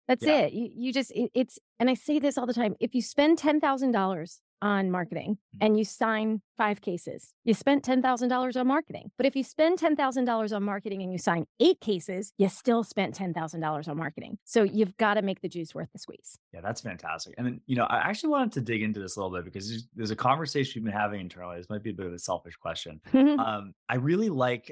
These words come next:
Speaker 2: and I think there's a lot of metrics that people think about, uh, in, like, two broad strokes when it comes to intake. Like, you know, super classic one, "Hey, what's your close rate?" Are we talking about people that make it into your office? Are we talking about people who
Speaker 1: Hmm.
Speaker 2: fill out a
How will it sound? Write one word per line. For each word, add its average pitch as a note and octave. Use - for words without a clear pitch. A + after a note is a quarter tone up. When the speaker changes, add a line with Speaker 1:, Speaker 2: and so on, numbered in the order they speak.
Speaker 2:
and A2+
I G#2+
think E3
there's G#3
a F3
lot A#2
of A2+
metrics G#2
that -
people G#2
think F#2+
about, F2+
uh, F2+
in, A2
like, G#2
two D3+
broad A2
strokes -
when F#2
it -
comes F#2
to D#2+
intake. E2+
Like, F#2
you G2+
know, F2+
super B2+
classic G2+
one, F#2
"Hey, G#2+
what's G2+
your G#2
close F2+
rate?" C#2+
Are A2+
we B2+
talking C3
about A2+
people A2
that G2
make F#2+
it F#2
into E2+
your F2
office? A#2+
Are A2
we G2
talking F#2+
about F#2
people G2
who F#2
Speaker 1:
Hmm. G#3
Speaker 2:
fill F#2
out F2+
a F2+